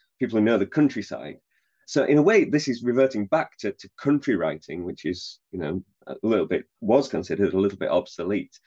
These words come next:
The writers you mentioned are taking new, nature writing in maybe places it hasn't been before, certainly bringing in, uh, different, uh,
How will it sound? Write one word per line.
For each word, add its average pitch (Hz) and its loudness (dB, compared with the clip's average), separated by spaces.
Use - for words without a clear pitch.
The 123 0
writers 139 2
you 160 6
mentioned 101 0
are - -10
taking 101 -2
new, 104 -2
nature 107 -6
writing 101 -4
in 90 -8
maybe 98 0
places 101 -2
it 98 0
hasn't 104 -4
been 131 4
before, 82 -6
certainly 101 -4
bringing 87 -8
in, 82 -8
uh, 80 -4
different, 87 -2
uh, 67 -10